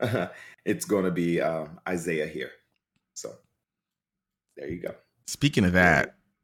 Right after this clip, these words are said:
Speaker 2: Twitch, man. <laughs>
Speaker 1: <laughs>
Speaker 2: Twitch. Yeah, I forgot about that. Oh,
Speaker 1: Yeah,
Speaker 2: man.
Speaker 1: that,
Speaker 2: We can save that
Speaker 1: that's
Speaker 2: for
Speaker 1: a big
Speaker 2: next week,
Speaker 1: topic.
Speaker 2: though. <laughs> I
Speaker 1: Yeah.
Speaker 2: forgot about Twitch. Oh.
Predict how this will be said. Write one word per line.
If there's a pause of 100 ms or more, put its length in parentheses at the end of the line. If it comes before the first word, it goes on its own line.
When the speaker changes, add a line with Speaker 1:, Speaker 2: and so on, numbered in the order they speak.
(360)
Speaker 2:
Twitch,
man.
<laughs>
Speaker 1:
<laughs>
Speaker 2:
Twitch. (800)
Yeah,
I
forgot
about
that. (220)
Oh,
Speaker 1:
Yeah,
Speaker 2:
man.
Speaker 1:
that,
Speaker 2:
We
can
save
that
Speaker 1:
that's
Speaker 2:
for
Speaker 1:
a
big
Speaker 2:
next
week,
Speaker 1:
topic.
Speaker 2:
though. (260)
<laughs>
I
Speaker 1:
Yeah.
Speaker 2:
forgot
about
Twitch. (880)
Oh.